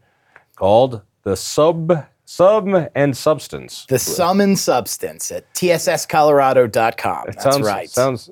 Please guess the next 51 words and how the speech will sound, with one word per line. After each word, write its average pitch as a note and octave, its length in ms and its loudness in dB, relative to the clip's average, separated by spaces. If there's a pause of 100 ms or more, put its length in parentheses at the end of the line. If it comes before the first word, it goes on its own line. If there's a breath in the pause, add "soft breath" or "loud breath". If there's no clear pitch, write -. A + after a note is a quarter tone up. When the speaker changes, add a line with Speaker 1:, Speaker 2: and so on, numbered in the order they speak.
Speaker 1:
sounds B2 360 -6
like A2 160 0
you're - 300 -20
selling G#2 360 -2
meth G#2 220 -2
off C#2 200 -6
of C2 80 -20
that. C2 180 -14
What F#2 140 -6
is, F#2 160 -8
what G2 160 -6
is F#2 160 -6
the F2 60 -10
substance B2+ 420 0
of G2 100 -2
what? - 400 0
Speaker 2:
<laughs> - 40 -20 (100)
The, G3 920 0
the D#3+ 340 0
sum A3+ 580 -2
and F#3+ 260 0
substance D#3 800 -2 (100)
of C3+ 320 2
business D3 520 2
policy A#2 640 0
and G#2 100 -4
business G2+ 380 -6
legislation. F2+ 720 -8
What G2 140 -8
it A2 120 0
is, G#2 300 -4
it G2 120 -6
is, G2 340 -6
uh, F#2+ 840 -10 (320)
I, C3+ 240 0 (540 loud breath)
uh, D3 100 4
for E3 160 2
those D#3 380 4
who D3 160 2
haven't C#3+ 320 0
followed C3+ 280 2
me, C#3+ 200 4
I A#2 160 2
now C3 180 2
work C3+ 260 2
for - 80 -10
the - 60 -4
Colorado C3+ 460 2
Chamber C3+ 340 0
of C3+ 100 0
Commerce. F2+ 600 -6